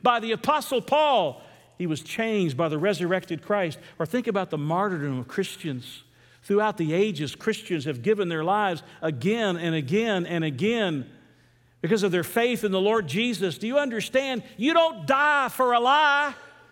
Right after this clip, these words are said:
Nobody except a fool would die for a lie. Or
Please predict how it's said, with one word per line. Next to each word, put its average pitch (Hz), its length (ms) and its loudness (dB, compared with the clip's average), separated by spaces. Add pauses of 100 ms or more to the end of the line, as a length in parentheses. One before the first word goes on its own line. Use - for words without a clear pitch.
(1120)
Nobody 202 580 2 (200)
except 185 400 -2
a 160 40 0
fool 247 800 0 (240)
would 147 220 0
die 196 380 2
for 185 240 -2
a 170 60 0
lie. 139 360 0 (800)
Or 127 200 -10